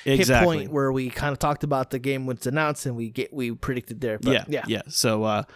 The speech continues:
Speaker 1: now, before we jump into our next batch of Open Critic predictions, Pablo, it's, it's only right that we, uh,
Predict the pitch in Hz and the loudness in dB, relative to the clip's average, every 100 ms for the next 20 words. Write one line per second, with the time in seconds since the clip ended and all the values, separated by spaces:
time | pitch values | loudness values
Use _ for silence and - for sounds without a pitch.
0 | - - - 143 110 - - _ _ - | -20 -10 2 4 4 -2 -20 _ _ 2
1 | 135 202 233 247 190 175 160 160 151 - | 2 6 6 6 4 4 4 4 4 4
2 | 147 135 120 120 117 117 123 135 - 107 | 2 4 4 6 4 4 4 2 0 -2
3 | 113 123 117 - - 113 113 117 113 107 | 2 4 4 2 0 0 0 0 -2 0
4 | 117 110 117 110 107 113 - 117 107 110 | -2 0 0 0 0 -2 0 2 2 0
5 | 107 - - 160 165 165 127 127 127 - | 0 0 0 4 4 4 4 4 2 0
6 | 127 120 117 113 110 107 | -2 2 2 2 2 0